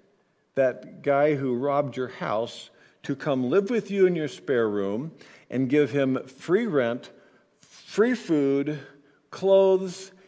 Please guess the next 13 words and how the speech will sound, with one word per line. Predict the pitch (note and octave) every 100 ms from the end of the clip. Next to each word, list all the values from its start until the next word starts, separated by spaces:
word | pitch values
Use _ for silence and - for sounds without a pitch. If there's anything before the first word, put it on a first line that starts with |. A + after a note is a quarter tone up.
| _
and | - C3+
help | E3
him | D#3 C3
get | F#3+
on | A#3+
his | A3+ G3 -
feet | E3 D#3 A#2
and | G2+
find | C#3+ G3 A#3+
a | G#3+
job, | D3+ C#3 B2+ C3 C3+ - - _ _ _ _
that's | G#2+ A2 -
grace. | A2 E2 - - - -